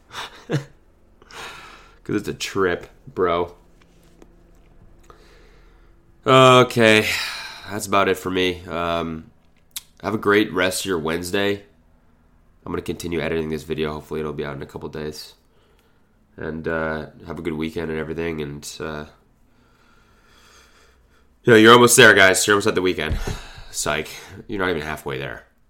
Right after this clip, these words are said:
Bar-, you're barely halfway there. So just keep that in mind. But, I mean, Thursday and Friday are the best, so.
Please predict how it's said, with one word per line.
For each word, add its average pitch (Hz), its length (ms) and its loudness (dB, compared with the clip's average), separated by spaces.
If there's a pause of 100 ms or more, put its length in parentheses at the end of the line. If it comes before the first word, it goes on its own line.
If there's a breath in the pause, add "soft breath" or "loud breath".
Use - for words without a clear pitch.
(540)
Bar-, 92 260 0
you're 98 120 -6
barely 87 380 2
halfway 69 360 -10
there. - 280 -14 (320)
So 87 180 -6
just 87 160 -10
keep 85 140 -8
that 71 160 -6
in 67 60 -10
mind. 50 260 -14 (840)
But, 123 300 6
I - 40 -4
mean, 92 320 -2
Thursday 90 260 2
and 80 80 -6
Friday 76 200 -2
are 71 40 -6
the 71 40 -6
best, 65 300 -12
so. 67 200 -12